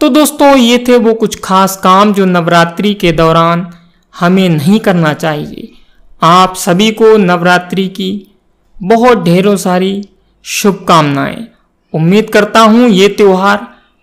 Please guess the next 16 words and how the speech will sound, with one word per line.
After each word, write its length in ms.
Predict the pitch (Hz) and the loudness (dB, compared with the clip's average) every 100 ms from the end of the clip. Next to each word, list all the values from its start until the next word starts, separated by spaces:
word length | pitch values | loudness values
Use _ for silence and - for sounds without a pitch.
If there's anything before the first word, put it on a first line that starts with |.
| _ _ | _ _
आपका 480 | - 294 330 - 214 | 2 2 2 0 0
बहुत 400 | 170 175 190 190 | 0 0 -2 0
ही 280 | 180 185 - | -4 -6 -4
अच्छे 360 | 175 170 - 170 | -4 -4 -4 -4
से 220 | 170 165 | -2 -6
गुजरेगा। 800 | 143 147 147 165 151 139 143 - _ _ _ _ _ _ - | -4 -6 -2 -2 -2 -6 -12 -14 _ _ _ _ _ _ -6
इसी 220 | 294 320 | -2 2
उम्मीद 360 | 302 285 294 294 | 4 4 2 0
के 140 | 269 | -2
साथ 540 | - 226 233 233 - 196 | 2 2 2 -2 -4 0
आज 200 | 220 220 | 0 0
का 160 | 214 | -2
वीडियो 680 | 185 185 185 190 196 196 _ _ _ _ _ | 0 0 0 -2 -4 -10 _ _ _ _ _
समाप्त 560 | - 180 196 214 208 - | -8 -2 2 2 0 -6
करते 300 | 160 165 151 | -6 -6 -8
हैं। 340 | 151 180 | -8 -12